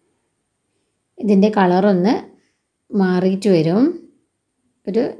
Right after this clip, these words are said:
ലൈറ്റ് റെഡ് കളറായിട്ട് മാറി വരും. അതിനൊപ്പം ഓയിലൊന്ന്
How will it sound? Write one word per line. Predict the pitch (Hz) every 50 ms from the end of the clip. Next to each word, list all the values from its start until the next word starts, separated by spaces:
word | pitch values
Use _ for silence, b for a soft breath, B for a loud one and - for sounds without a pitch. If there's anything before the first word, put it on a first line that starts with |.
| - 196
ലൈറ്റ് | 180 180 175 180 - - 277 233
റെഡ് | 214 175 170 170 170 175 214 214 214
കളറായിട്ട് | 175 175 170 170 170 165 170 170 170 262 247 214
മാറി | 180 170 170 165 175 165
വരും. | 165 170 190 233 311 - - - - _ _ _ _ _ _ _ _ _ - - _ _ _ _ _ _ _ _ _ _ _ _ _ _ _ _ _ _ _ _ _ - 233
അതിനൊപ്പം | 196 220 220 226 214 190 202 202 233 302 381 - - - - _ _ _ _ _ _ _ - - 214 202
ഓയിലൊന്ന് | 208 214 226 233 233 214 190 190 214 294